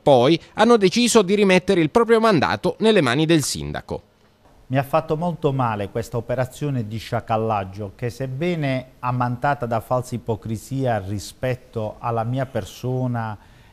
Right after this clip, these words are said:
Speaker 2: eh, diciamo, e alla mia figura, però è frutto di continue, diciamo, insinuazioni rispetto a situazioni che, eh, riguardano la ma-, l'amministrazione. Io ho detto soltanto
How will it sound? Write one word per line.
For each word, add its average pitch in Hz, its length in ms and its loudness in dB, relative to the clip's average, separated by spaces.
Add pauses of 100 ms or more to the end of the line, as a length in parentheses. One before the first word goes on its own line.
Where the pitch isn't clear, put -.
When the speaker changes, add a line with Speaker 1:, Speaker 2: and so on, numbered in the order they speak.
(180)
Speaker 2:
eh, 113 160 -6
diciamo, 113 580 0
e 120 100 -2
alla 113 220 2
mia 127 180 -2
figura, 120 560 -6
però 139 480 0 (300)
è - 100 -4
frutto 156 460 -4
di 131 180 -4
continue, 139 800 -2
diciamo, 120 520 -2
insinuazioni 143 1120 -2
rispetto 123 920 -4 (340)
a 117 460 2
situazioni 135 1040 -2
che, 117 400 -4
eh, 117 140 -6
riguardano 117 680 0
la 113 140 0
ma-, 120 220 -6
l'amministrazione. 110 1120 -6 (640)
Io 175 180 4
ho 160 40 8
detto 135 320 0
soltanto 117 720 -2